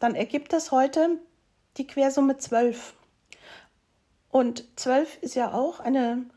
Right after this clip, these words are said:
Zahl über zehn, das heißt, wir können eins und zwei addieren und das ge-, ergibt die Quersumme drei. Und die Zahl drei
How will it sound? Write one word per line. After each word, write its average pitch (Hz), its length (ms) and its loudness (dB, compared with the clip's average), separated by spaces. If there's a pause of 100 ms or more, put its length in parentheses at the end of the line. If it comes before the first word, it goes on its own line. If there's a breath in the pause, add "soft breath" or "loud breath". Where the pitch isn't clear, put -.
(200 loud breath)
Zahl 202 300 0
über 294 240 0
zehn, 311 260 -2
das 285 180 -4
heißt, 262 220 -6
wir 269 80 -6
können 277 180 0
eins 247 320 -4
und 269 80 -2
zwei 247 300 -4
addieren 262 360 2
und 294 120 6
das 254 220 -2
ge-, - 140 -16
ergibt 247 480 -6 (320 loud breath)
die 277 100 -8
Quersumme 277 720 2 (160)
drei. 247 380 -4 (1040 loud breath)
Und 277 380 0 (160)
die 277 100 -2
Zahl 269 240 -4
drei 285 460 2